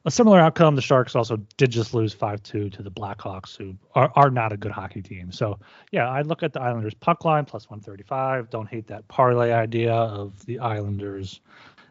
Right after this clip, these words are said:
and the under, especially if you get some sort of boost. Or, uh, yeah, I can't find regulation right now, but yes, go with, go with the money line or just the puck line. I think the Islanders are definitely the better play here.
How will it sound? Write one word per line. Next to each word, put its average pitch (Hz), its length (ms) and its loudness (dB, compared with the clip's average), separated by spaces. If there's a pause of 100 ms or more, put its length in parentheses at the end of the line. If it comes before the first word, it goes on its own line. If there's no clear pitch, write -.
and 110 160 -2
the 107 100 2
under, 151 360 8
especially 117 340 -2
if - 80 -10
you 107 60 0
get 113 120 -6
some 113 120 -4
sort 104 160 -6
of 101 100 -8
boost. 156 440 4 (500)
Or, 135 680 6 (720)
uh, 123 240 4
yeah, 147 140 4
I 101 60 0
can't 135 260 -4
find 123 240 2
regulation 139 460 4
right 165 100 2
now, 165 160 2
but 123 100 -2
yes, 95 220 -8 (120)
go 160 140 6
with, 156 320 0
go 190 120 6
with 180 180 4
the 156 80 4
money 131 220 6
line 131 340 6
or 127 160 -2
just 113 200 -6
the 113 60 -18
puck 110 240 -4
line. 107 140 -6
I 110 40 -6
think 113 120 -8
the 110 100 -8
Islanders 101 520 -8
are 107 80 -8
definitely 104 320 -6
the 98 80 -4
better 95 200 -6
play 90 220 -10
here. 92 220 -16